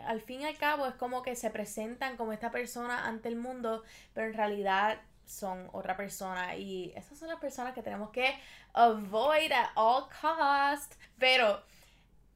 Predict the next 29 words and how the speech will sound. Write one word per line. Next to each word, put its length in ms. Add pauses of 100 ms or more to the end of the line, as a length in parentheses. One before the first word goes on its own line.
(260)
cuando 280
nos 100
topamos 340
con 120
estas 200
situaciones, 920
este, 760
y 140
yo 140
me 100
he 20
topado 400
con 320 (380)
muchas, 720
he 140
conocido 400
a 40
muchas 300
personas 480
que 80
a 20
lo 60
mejor 180
yo 120
pienso 260
que 120
son 180
mis 120
amistades, 720